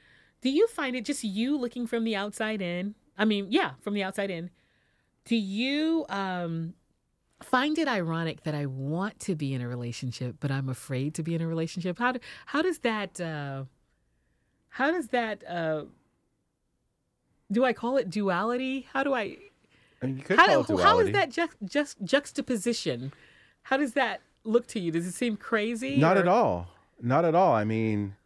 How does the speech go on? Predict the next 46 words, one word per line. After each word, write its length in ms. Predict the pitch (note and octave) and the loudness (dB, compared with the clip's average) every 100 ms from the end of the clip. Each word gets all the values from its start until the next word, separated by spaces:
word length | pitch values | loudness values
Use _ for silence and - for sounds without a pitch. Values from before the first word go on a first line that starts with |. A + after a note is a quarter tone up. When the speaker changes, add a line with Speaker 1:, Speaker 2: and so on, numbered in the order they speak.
| _ _ _ _ | _ _ _ _
Speaker 2:
there's 180 | C#3+ B2+ | 2 4
different 280 | F3 C3 | 0 2
ways 220 | A#2+ D#3+ B2 | 4 4 2
that 100 | F#2 | -2
we 120 | F#2 | -2
do 200 | F2+ C#3 | -2 -4
things. 500 | A2 D#2 D2 D2+ - | -2 -4 -4 -10 -8
Um, 560 | F2 F2+ F2+ F2 E2+ E2+ | -2 0 2 2 0 -2
some 200 | - A#2+ | -2 0
of 100 | C#3+ | 2
us, 220 | C#3 C3+ B2 | 2 0 -8
if 160 | A2+ | -8
we 400 | G2+ A2 A#2+ B2 | -2 0 2 2
are 220 | A2 A2+ G2 | 2 0 0
searching 360 | - A#2 B2+ | -2 -2 -2
for 160 | G#2+ G2+ | -2 0
love, 320 | G2 A#2+ G2 | 2 2 0
we 140 | F#2 | -2
end 120 | F#2+ G#2+ | 0 0
up 140 | F#2+ | 0
in 340 | - G2 F#2+ F2+ | -4 -4 -2 -4
a 80 | F2+ | -6
series 480 | - - A#2+ A2 F2+ | -6 -2 0 0 -4
of 120 | E2+ | -10
poor 240 | - A2+ | -2 0
relationships. 920 | G2 F2 G#2 - D#2+ F2 D2 - - _ _ _ _ _ _ _ | 2 0 -2 -2 -4 -2 -4 -6 -20 _ _ _ _ _ _ _
And 120 | F#2+ | 2
then 100 | G2 | 2
eventually 400 | E2+ G2+ - F#2+ | 2 0 0 -2
we 120 | E2 | 0
need 100 | F2+ E2+ | 0 -2
to 120 | D2+ | -2
take 160 | D#2+ D#2 | -4 -4
a 60 | |
pause 300 | - F2 E2+ | 0 2 2
for 140 | - C#2 | -4 -12
the 80 | |
cause 460 | D2+ G2+ G2 F2 D2 | -2 2 2 2 -2
and 120 | D2+ | -10
say, 180 | - E2 | -4 0
"I 120 | E2+ | 0
need 140 | G2+ G#2 | 0 -2
to 80 | |
work 260 | G2 A2 A2+ | 0 0 0
on 120 | A2 | -4
myself." 540 | G#2 F#2+ F#2 A2+ F#2+ | -2 -4 -2 -2 -2